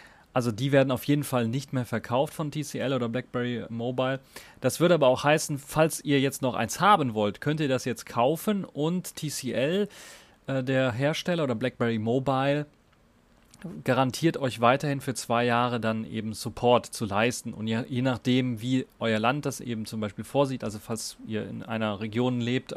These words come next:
in dieser Welt, wo es noch längere Garantieansprüche gibt, werden die auch erfüllt. Das heißt, die werden dann eventuell nicht mehr von BlackBerry Mobile erfüllt, sondern dann von T C L erfüll-, erfüllt. Aber T C L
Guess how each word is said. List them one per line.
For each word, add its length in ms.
in 100
dieser 280
Welt, 260
wo 260
es 160
noch 180
längere 400
Garantieansprüche 920
gibt, 260
werden 320
die 160
auch 240
erfüllt. 560
Das 160
heißt, 380
die 120
werden 220
dann 140
eventuell 400
nicht 120
mehr 140
von 160
BlackBerry 380
Mobile 420
erfüllt, 380
sondern 240
dann 120
von 200
T 160
C 200
L 200
erfüll-, 520
erfüllt. 380
Aber 220
T 120
C 160
L 200